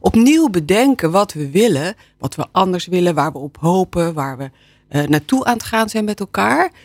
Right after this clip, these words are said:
Dus dat geeft ook van binnenuit intrinsieke motivatie. Hè? Van: "Oké,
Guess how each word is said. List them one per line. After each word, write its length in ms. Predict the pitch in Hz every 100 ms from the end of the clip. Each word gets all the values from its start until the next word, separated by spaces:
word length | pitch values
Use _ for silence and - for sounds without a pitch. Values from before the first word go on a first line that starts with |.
| _
Dus 140 | - 143
dat 160 | 160
geeft 300 | - 170 165
ook 300 | 147 139 - _ _ -
van 160 | 151
binnenuit 520 | 147 196 - 143 139
intrinsieke 540 | - 185 175 156 151 147
motivatie. 680 | 143 135 - 196 277 - 247
Hè? 60 |
Van: 140 | - -
"Oké, 360 | - 220 180